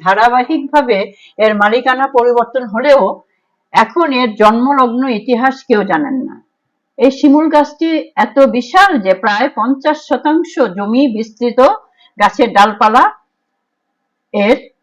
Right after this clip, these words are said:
শেকড় প্রায় তিন কাঠা জমির উপরে, আর এর,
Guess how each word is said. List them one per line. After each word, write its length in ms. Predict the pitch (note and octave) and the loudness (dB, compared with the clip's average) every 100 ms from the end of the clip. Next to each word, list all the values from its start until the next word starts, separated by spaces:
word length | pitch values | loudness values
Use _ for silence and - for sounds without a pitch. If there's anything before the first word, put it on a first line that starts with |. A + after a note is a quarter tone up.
| _ _ | _ _
শেকড় 400 | - C4 B3 D4 | 0 0 2 0
প্রায় 240 | C#4 A#3 B3+ | 2 0 2
তিন 240 | C4+ C#4+ C#4+ | 0 0 2
কাঠা 300 | C4 B3+ C#4 | 2 2 -2
জমির 360 | A3 A3 A#3 | 0 -2 -2
উপরে, 380 | G3 F#3+ D#3 D3 | -4 -4 -2 0
আর 180 | C#3 F3+ | 0 0
এর, 140 | G3+ | -2